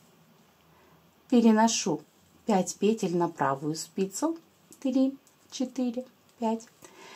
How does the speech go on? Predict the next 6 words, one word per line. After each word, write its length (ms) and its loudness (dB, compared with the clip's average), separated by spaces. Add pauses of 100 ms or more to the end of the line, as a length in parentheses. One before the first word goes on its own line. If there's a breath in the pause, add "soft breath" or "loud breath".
(280 loud breath)
Перевожу 480 6
ниточку 680 0 (240)
назад 560 2 (320)
за 280 -4
работой. 480 -2 (1300 soft breath)
Переношу 880 2